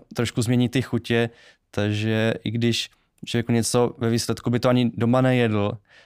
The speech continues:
tak tam je na-, jako šťastný, že může něco sníst, protože tam je obrovský hlad.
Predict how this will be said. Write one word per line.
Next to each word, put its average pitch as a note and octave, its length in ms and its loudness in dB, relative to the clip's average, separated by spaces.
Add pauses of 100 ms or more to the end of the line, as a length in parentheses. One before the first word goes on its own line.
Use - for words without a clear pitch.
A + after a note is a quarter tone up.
(100)
tak A2+ 160 -2
tam A2+ 160 2
je A2+ 60 4
na-, A2+ 200 2
jako A#2 260 -4
šťastný, A#2 680 -2
že A2+ 100 2
může A2+ 240 2
něco A2+ 280 0
sníst, A#2 400 -2
protože G2+ 320 -6
tam A2 160 0
je - 60 0
obrovský A2+ 500 -2
hlad. G2+ 340 0